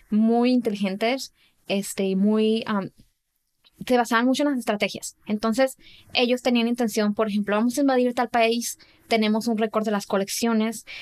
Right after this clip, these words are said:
eh, de, sabemos qué personas tienen cuáles pinturas que a mí me interesan para mis museos,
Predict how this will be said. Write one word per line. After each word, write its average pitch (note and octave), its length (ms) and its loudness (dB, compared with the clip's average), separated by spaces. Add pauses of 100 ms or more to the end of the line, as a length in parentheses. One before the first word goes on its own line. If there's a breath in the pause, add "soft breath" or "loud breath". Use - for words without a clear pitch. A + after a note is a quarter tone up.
(240 loud breath)
eh, F#3 440 0
de, F#3 680 -2 (260)
sabemos A3+ 420 2
qué C4+ 140 2
personas B3+ 400 0
tienen A3 240 0
cuáles A3 260 0
pinturas G#3+ 380 -2
que G#3 80 -2
a - 20 0
mí G3 80 0
me G3+ 80 2
interesan G#3 300 -2
para G#3 140 -2
mis G3 100 -2
museos, G3+ 360 -2